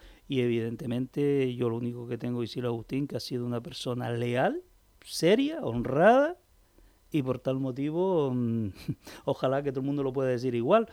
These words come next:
Cuando hemos estado pa' las malas, nos hemos unido y hemos dicho, "Pues bueno, si tenemos que irnos, los vamos los dos. No tenemos ninguna clase de problema tampoco. Y si tenemos que quedarnos, nos los quedamos".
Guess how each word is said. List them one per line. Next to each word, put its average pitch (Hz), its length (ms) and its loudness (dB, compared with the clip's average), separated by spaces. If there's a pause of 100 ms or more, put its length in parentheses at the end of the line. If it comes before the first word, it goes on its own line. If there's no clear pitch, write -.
(300)
Cuando 123 760 4
hemos 139 260 0
estado 135 340 4
pa' 135 100 2
las 127 140 4
malas, 131 480 4
nos 131 220 4
hemos 139 220 4
unido 135 380 4
y 135 80 2
hemos 131 220 -2
dicho, 131 440 0
"Pues 135 120 -2
bueno, 294 260 -2 (220)
si - 160 -6
tenemos 240 340 8
que 208 120 10
irnos, 285 280 8
los 196 100 8
vamos 247 220 6
los 196 100 8
dos. 277 260 4 (120)
No 190 120 -4
tenemos 262 240 0
ninguna 240 260 0
clase 226 220 0
de 214 40 0
problema 202 400 2
tampoco. 175 580 -2 (920)
Y 143 140 -2
si 131 360 0
tenemos 127 300 -6
que - 120 -14
quedarnos, 131 300 -4
nos 208 100 -4
los 208 100 -8
quedamos". 180 460 -8